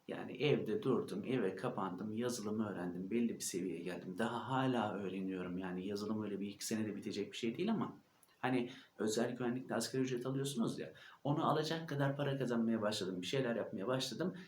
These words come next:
Şimdi öyle devam ediyorum. Serbest olarak çalışıyorum arkadaşlar. Neyse efendim, özel güvenlik sertifikası alsam iş bulabilir miyim? Yani sertifikayı alın, ö-, bir özel güvenlik şirketine gidin,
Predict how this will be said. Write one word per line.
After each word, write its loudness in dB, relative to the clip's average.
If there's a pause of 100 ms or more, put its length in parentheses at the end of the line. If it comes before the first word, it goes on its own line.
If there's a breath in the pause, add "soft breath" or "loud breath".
(120 loud breath)
Şimdi 0
öyle 4
devam 6
ediyorum. -2 (540 loud breath)
Serbest 0
olarak 0
çalışıyorum -2
arkadaşlar. -2 (280 loud breath)
Neyse 4
efendim, -2
özel 0
güvenlik 0
sertifikası -4
alsam 0
iş -2
bulabilir 0
miyim? -2 (340)
Yani 0
sertifikayı 2
alın, -2 (360 loud breath)
ö-, 4
bir 6
özel 4
güvenlik 2
şirketine -2
gidin, -4